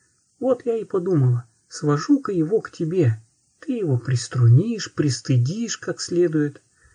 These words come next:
И пусть на жизнь вашу солдатскую посмотрит,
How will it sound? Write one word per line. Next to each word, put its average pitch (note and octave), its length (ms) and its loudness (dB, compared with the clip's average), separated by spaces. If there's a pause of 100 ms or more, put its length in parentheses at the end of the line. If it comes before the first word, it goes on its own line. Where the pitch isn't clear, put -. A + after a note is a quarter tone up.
(760)
И C4+ 160 2
пусть - 360 -4
на F3+ 120 0
жизнь D#3+ 320 -2
вашу C3+ 340 -4
солдатскую D#3 680 0
посмотрит, E3 720 -2